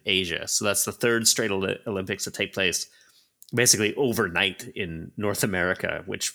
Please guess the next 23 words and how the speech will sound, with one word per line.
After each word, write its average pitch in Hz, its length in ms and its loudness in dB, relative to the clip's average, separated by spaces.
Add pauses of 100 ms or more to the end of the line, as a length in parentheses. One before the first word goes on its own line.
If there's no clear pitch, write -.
(200)
it's - 120 2
hard 117 240 2
to - 60 0
get 101 180 0
eyeballs 92 580 0
on, 87 360 -8
uh, - 220 -10 (760)
on 95 140 -2
the 92 60 -2
sports - 480 0
when 95 120 -4
they're 85 120 -2
at, - 140 -4
like, 95 220 -8
four 95 320 -2
in 90 80 -2
the 87 60 -4
morning 87 420 -2
and 85 140 -8
stuff - 280 -2
like - 160 -8
that. - 400 -6
But - 120 -16